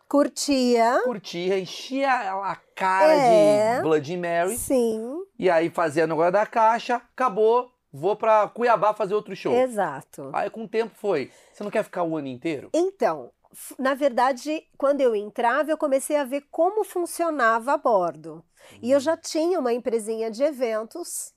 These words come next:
Speaker 1: né, em terra. E aí eu pensei, "Vou abrir meu leque." Dois anos se passaram, eu comecei na Costa Cruzeiros, com navios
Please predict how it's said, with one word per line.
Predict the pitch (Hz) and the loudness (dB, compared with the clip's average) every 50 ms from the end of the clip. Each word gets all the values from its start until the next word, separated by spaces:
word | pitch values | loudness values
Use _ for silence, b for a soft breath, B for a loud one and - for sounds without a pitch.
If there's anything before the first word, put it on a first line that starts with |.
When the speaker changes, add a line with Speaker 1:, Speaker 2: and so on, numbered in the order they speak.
| _ _ - | _ _ -12
Speaker 1:
né, | 190 185 190 | -8 -6 -6
em | 196 233 269 | -6 -6 -4
terra. | - - 247 208 180 175 175 165 175 156 156 - b b b b b b b b b b b b | 0 0 2 2 0 -2 -8 -10 -12 -14 -16 -16 b b b b b b b b b b b b
E | 214 214 | -4 0
aí | 214 214 214 208 220 | 0 2 2 2 2
eu | 226 226 | 0 0
pensei, | - 240 233 233 - 196 180 | -2 -4 -6 -6 -6 -8 -8
"Vou | 170 180 180 | -6 -4 -4
abrir | 175 180 185 185 | -2 -2 -2 0
meu | 190 220 254 | 2 2 4
leque." | 302 302 277 233 208 180 - - - 170 | 4 4 2 2 0 -4 -6 -8 -10 -4
Dois | 170 180 226 240 240 233 220 | 0 2 4 4 4 4 2
anos | 226 214 214 214 - | 0 0 0 -2 -6
se | - 214 | -6 -4
passaram, | - 220 226 - 233 247 269 | -4 -2 0 0 2 2 2
eu | 262 | 2
comecei | - 233 214 214 214 - - 202 202 220 208 | 2 0 -2 -2 -4 -2 -2 -2 0 0 -2
na | 208 233 | -4 -4
Costa | - - 196 190 - - 220 | -2 -2 -2 -2 -2 -6 -10
Cruzeiros, | - 226 190 196 220 226 208 214 226 240 262 311 320 285 - | -10 -8 -8 -6 -2 0 0 2 2 2 2 0 -2 -6 -8
com | - 220 | -8 -6
navios | 196 196 196 202 202 196 220 220 233 226 - - - | -4 -2 -2 -2 0 0 0 0 0 0 -4 -8 -8